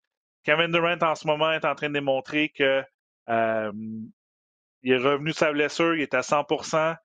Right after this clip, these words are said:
et c'est extrêmement dangereux parce que je pense que à un contre un, c'est, je te dirais, le meilleur joueur de la ligue. Je pense à LeBron aussi, mais, euh, Kevin Durant a peut-être une meilleure touche en termes de, de finition du trois points.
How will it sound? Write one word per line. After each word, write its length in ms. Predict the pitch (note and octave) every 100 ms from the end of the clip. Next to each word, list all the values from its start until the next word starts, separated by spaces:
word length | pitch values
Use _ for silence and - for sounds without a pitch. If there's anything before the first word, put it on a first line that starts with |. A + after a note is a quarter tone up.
| _ _ _
et 100 | B2
c'est 280 | - C3 B2+
extrêmement 720 | B2 A#2 - B2+ C#3+ D3 D3+ D3
dangereux 500 | D3 C#3 C#3+ C#3 D3+
parce 200 | C3+ -
que 100 | C3
je 140 | -
pense 280 | C#3+ C#3+ -
que 300 | C#3 C3+ C3 _ _ _ -
à 140 | B2+
un 140 | C#3 D3
contre 320 | D#3 C#3 -
un, 160 | D#3 D3
c'est, 480 | - C#3+ C3+ D3 _ _ _ _ _ _ _ -
je 60 |
te 80 | -
dirais, 260 | C3 C3+ C#3
le 320 | C#3 D3+ F3
meilleur 380 | E3+ D#3+ D3+ C#3
joueur 260 | D3 D3+
de 40 | D3
la 100 | C3+
ligue. 360 | C#3 D3+ D#3+ - _ _
Je 100 | -
pense 240 | C#3+ C#3 C#3
à 80 |
LeBron 400 | C3+ C3 C#3+ C#3+
aussi, 320 | C3+ - E3 D#3+
mais, 300 | C#3 A#2+ - _ _ -
euh, 400 | A2+ A2+ A2+ A2 -
Kevin 240 | C3+ C#3
Durant 260 | C#3 C#3+ C#3+
a 80 | B2+
peut-être 400 | B2 - C#3 -
une 100 | C3
meilleure 500 | C3 C3+ C3 B2+ - -
touche 440 | D#3 D3+ - - -
en 160 | B2 A#2+
termes 360 | C#3+ C#3 C#3
de, 240 | B2+ B2+ B2
de 80 | B2
finition 520 | - C#3 C3 - C3+
du 100 | B2+
trois 320 | - - C3 -
points. 280 | C#3+ D3+